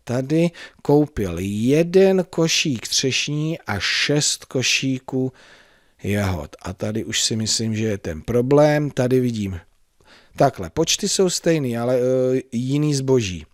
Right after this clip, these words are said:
E, šest košíků třešní, ne jahod. No, takže to je obráceně, takže ne. Takže tady není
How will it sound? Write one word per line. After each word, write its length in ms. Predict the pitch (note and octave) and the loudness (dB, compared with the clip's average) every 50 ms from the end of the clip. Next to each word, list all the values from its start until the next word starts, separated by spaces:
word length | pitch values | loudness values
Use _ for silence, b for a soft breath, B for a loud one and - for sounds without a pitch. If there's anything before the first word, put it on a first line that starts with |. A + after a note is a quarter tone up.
| B B B B B B B B B B B - | B B B B B B B B B B B -6
E, 240 | A#2+ A2 A2 A2 G#2+ | -4 -2 -2 -2 0
šest 400 | - - - D#3+ D3+ - - - | 0 2 2 2 2 0 -2 -2
košíků 640 | - D#3+ C#3+ - - D3+ C3 - - - G#2 F#2 b b b b b b b b b b | -2 -2 0 0 -2 -2 -4 -6 -8 -10 -10 -10 b b b b b b b b b b
třešní, 520 | - - B2 A2+ - - - G2+ G2 G2+ A#2 | -4 -2 0 0 0 -2 -2 -4 -6 -4 -2
ne 220 | B2+ C3 B2 A2 | -2 -2 -2 -2
jahod. 340 | G#2 F#2+ E2+ E2+ E2 C#2+ - - - - _ _ _ _ _ - | -2 -4 -6 -8 -10 -12 -16 -18 -20 -20 _ _ _ _ _ -8
No, 200 | A2+ A2+ G#2+ G#2+ | -6 -6 -6 -4
takže 240 | G#2+ A2+ A2+ B2+ B2+ | -4 -4 -2 -2 -2
to 80 | B2 | 0
je 80 | A#2+ A2+ | 0 -2
obráceně, 520 | A2 G#2+ A2 A2 G#2 G2+ - - F#2+ F#2 | -2 -2 -2 -4 -4 -4 -6 -6 -6 -8
takže 260 | F2+ E2 E2+ F2 D#2 A#1+ | -8 -8 -10 -10 -12 -12
ne. 140 | - - - _ _ b b b b b b b b b - | -14 -18 -20 _ _ b b b b b b b b b -4
Takže 380 | - B2 A#2+ A#2 G#2+ F#2 F2 | -2 0 0 0 0 -2 -6
tady 380 | - - A#2+ A#2 G#2+ E2 C#2+ C2+ - - _ _ _ _ _ - | -4 -4 -2 -2 -2 -4 -6 -10 -12 -16 _ _ _ _ _ -8
není 920 | G2 G2+ G#2+ A2+ A#2+ B2+ C3+ C#3+ D3+ D#3 E3 E3+ F3+ F3+ F#3 F#3+ G3+ G3 | -6 -2 -2 0 0 0 0 0 0 0 2 2 4 4 6 4 4 2